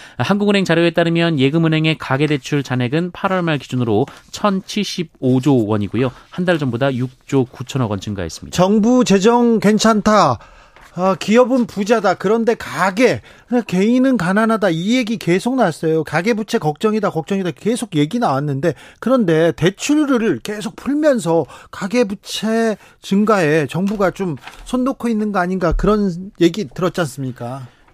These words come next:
Speaker 1: 어, 이와 관련해서 금융당국은 오늘 합동회의를 열고 향후 가계부채 증가세를 막기 위해 면밀한 관리가 필요하다라는 데 의견을 같이 했다고 밝혔습니다.
Speaker 2: 네.
Speaker 1: 어, 특히 오십 년 만기 대출이 총부채 원리금 상환 비율,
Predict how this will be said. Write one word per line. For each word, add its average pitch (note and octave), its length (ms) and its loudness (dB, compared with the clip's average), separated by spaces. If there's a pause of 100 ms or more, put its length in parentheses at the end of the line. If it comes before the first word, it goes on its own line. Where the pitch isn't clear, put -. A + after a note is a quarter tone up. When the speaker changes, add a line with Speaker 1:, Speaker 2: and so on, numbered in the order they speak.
(160)
Speaker 1:
어, D#3+ 140 0
이와 F#3 160 4
관련해서 G3 400 2
금융당국은 F#3 720 2
오늘 E3+ 240 4
합동회의를 F3 720 0
열고 B2 500 4
향후 G3 400 2
가계부채 E3+ 680 0
증가세를 D#3+ 800 2
막기 D3+ 400 0
위해 C#3+ 360 2
면밀한 D#3 520 2
관리가 C#3 340 0
필요하다라는 D3 840 0
데 D3+ 220 0
의견을 C#3 360 2
같이 B2 240 -6
했다고 A#2 200 -4
밝혔습니다. G2+ 640 -2
Speaker 2:
네. E3 80 -2
Speaker 1:
어, - 360 -8
특히 G3 260 0
오십 E3+ 260 4
년 G3 180 4
만기 E3 320 2
대출이 D#3+ 720 0
총부채 G#3 540 -4
원리금 D3+ 460 2
상환 F3+ 340 -2
비율, A#2+ 240 0